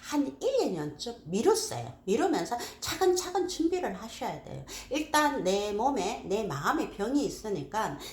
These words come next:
그 마음을 먼저 고쳐야 되겠죠, 그죠? 어, 고치고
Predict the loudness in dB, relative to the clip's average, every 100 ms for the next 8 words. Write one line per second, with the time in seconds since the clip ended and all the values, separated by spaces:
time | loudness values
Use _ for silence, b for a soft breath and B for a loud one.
0 | B -6 0 2 2 0 2 2 2 0
1 | -2 -2 -2 -6 -14 0 4 4 2 -4
2 | -6 -8 -8 -10 -12 -12 -12 -10 -12 -12
3 | -12 -12 -8 -8 -8 -8